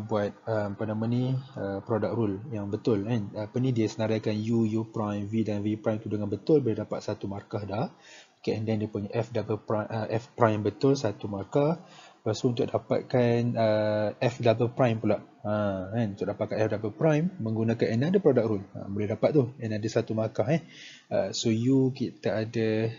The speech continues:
um, uh, apa nama ni, uh, this one lah. Ha, yang ini product rule untuk yang kedua ni. Okey. So ini pun boleh dapat satu markah. So differentiatekan yang sin ni dengan betul, boleh dapat,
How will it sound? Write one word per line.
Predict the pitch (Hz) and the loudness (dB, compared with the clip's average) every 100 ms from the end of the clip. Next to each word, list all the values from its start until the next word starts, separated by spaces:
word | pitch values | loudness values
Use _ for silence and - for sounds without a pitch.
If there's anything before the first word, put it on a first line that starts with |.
| - - | -6 -2
um, | 110 107 107 104 104 104 113 - _ _ - - - _ - | 2 2 0 -2 -4 -6 -8 -10 _ _ -16 -16 -18 _ -10
uh, | 113 117 | -8 -8
apa | - | -4
nama | 113 117 | -2 -2
ni, | 123 139 - 135 | 0 -2 -4 -4
uh, | 107 104 | -2 -2
this | 113 - | -2 0
one | 127 | 2
lah. | 139 - 113 | 0 -2 -4
Ha, | |
yang | 104 101 104 - | -2 -2 -4 -4
ini | 117 113 - - | 0 0 -2 -4
product | 113 107 104 | -2 0 2
rule | 117 | 2
untuk | 110 113 113 113 | 0 0 2 2
yang | 113 113 | 0 0
kedua | 120 113 113 | 0 4 4
ni. | 104 107 - - | 2 -2 -10 -8
Okey. | 117 147 - - - - - | 2 2 2 -10 -20 -20 -10
So | - 113 110 110 110 107 | -2 4 4 4 4 2
ini | 113 123 127 | 2 2 2
pun | 135 127 | 4 4
boleh | 110 | 2
dapat | 110 | -2
satu | - 110 107 | -4 -4 -4
markah. | 104 107 - 123 123 123 | -2 -2 2 4 6 2
So | 120 110 110 107 | 0 0 0 2
differentiatekan | 107 107 113 110 - - 117 113 110 107 | 0 2 0 0 -2 2 4 4 4 2
yang | 110 110 107 117 | 0 0 0 -4
sin | - 131 123 | -2 2 2
ni | 123 | 2
dengan | 117 113 | 2 2
betul, | 117 - | 2 4
boleh | 131 110 107 | 6 6 2
dapat, | - 107 | 2 0